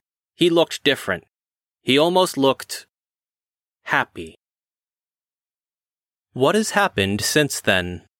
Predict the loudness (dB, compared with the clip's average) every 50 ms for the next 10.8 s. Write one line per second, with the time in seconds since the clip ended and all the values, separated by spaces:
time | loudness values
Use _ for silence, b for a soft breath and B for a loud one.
0 | _ _ _ _ _ _ _ _ _ _ _ _ _ _ _ _ _ _ _ _
1 | -2 0 2 2 2 2 0 2 2 2 2 0 0 2 0 0 2 2 2 0
2 | 0 -2 0 2 2 2 2 0 0 -2 -2 -2 0 0 0 0 0 0 -2 -4
3 | -4 -2 -2 2 2 2 2 2 0 -2 -2 -2 -2 0 0 0 0 0 -4 -4
4 | -4 -4 -4 -2 -2 -2 -4 -4 -2 0 0 2 0 0 -4 -6 -10 -10 -10 -10
5 | -10 -12 -14 _ _ _ _ _ _ _ _ _ _ -6 -2 0 0 0 0 0
6 | 0 0 2 2 2 0 0 0 0 0 2 2 2 2 0 0 0 0 0 0
7 | 0 0 -2 -4 -6 -2 0 0 0 -2 -2 0 2 2 2 0 0 -2 -2 0
8 | 2 2 2 0 0 0 0 0 0 0 -4 -4 -2 -2 0 2 2 2 2 2
9 | 2 0 2 2 2 2 2 0 -2 2 2 2 2 0 -2 -4 -6 -4 0 0
10 | 0 0 0 -2 0 0 2 4 4 2 0 -2 -4 -8 -10